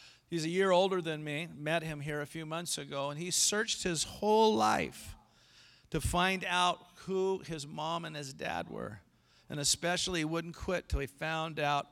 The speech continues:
"Who is my dad?" Had great adopted parents. He had a good upbringing, but there was that thing that was missing in him of, "Who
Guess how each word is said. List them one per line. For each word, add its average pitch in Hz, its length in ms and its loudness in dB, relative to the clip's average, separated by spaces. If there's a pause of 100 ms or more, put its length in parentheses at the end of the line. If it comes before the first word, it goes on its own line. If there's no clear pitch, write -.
(160)
"Who 185 420 -2 (360)
is 175 480 -6 (200)
my 147 480 -4 (320)
dad?" 143 260 2
Had 180 160 -4
great 196 220 -2
adopted 180 500 -2
parents. 180 600 -8 (600)
He 180 60 -10
had 170 100 -4
a 165 40 -6
good 185 200 0
upbringing, 170 580 0
but 160 240 -6
there 160 100 -6
was 151 180 -8
that 160 400 -4
thing 208 280 -2
that - 160 -6
was 147 180 -4
missing 160 640 -2
in 139 180 -8
him 135 440 -8 (440)
of, 151 140 -4 (160)
"Who 180 500 6